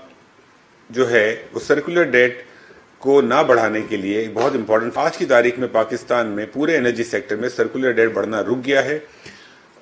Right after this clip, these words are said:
Petroleum sector में कोई नुकसान भी नहीं है, power sector में नुकसान है जो कि budget से आता है, और अब हमारी कोशिश है कि हम उसको भी ख़त्म करें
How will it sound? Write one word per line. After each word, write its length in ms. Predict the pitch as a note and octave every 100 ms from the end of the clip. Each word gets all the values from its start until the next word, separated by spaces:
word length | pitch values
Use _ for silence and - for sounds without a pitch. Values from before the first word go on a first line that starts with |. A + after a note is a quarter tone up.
| - -
Petroleum 360 | C#3+ D3+ F#3+ F#3
sector 300 | D#3+ - C#3+
में 120 | D3
कोई 100 | C3+
नुकसान 380 | A2 - C#3 D3+
भी 120 | E3+
नहीं 160 | E3 D3+
है, 140 | D#3
power 280 | D3+ A#2 B2+
sector 280 | C#3 - -
में 120 | C3
नुकसान 340 | A2+ A2 A#2+ B2+
है 60 |
जो 80 | B2+
कि 100 | A#2
budget 260 | G2+ A2 C#3
से 140 | - C3
आता 240 | A#2+ A#2+
है, 100 | B2
और 120 | A#2+
अब 200 | A#2 A#2+
हमारी 340 | C3 B2 A#2 B2
कोशिश 300 | A2 G#2+ A#2+
है 60 |
कि 100 | B2
हम 120 | A#2 G2
उसको 260 | A#2 - A#2+
भी 100 | A#2
ख़त्म 300 | G#2 - G2
करें 300 | G2 G2